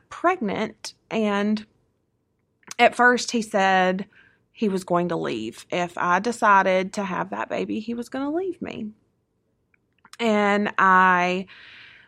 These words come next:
for my fear of being alone, like I said, it, it goes back as far as I can remember.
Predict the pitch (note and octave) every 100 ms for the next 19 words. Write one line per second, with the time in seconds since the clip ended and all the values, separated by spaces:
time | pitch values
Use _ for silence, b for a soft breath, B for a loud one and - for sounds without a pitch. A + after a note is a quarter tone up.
0 | B - C4 A#3 A3 A3 A#3+ A#3 G#3+ A#3
1 | A#3+ C#4+ B3+ F#3 F#3 G#3+ A#3 - - -
2 | G3+ G#3+ - G#3+ F#3+ G3+ - F#3+ - G3+
3 | F#3+ G3+ F#3+ F#3 G3+ F#3+ - F3+ F#3 G3
4 | F#3+ F#3+ F#3+ G3 A3+ G#3+ G3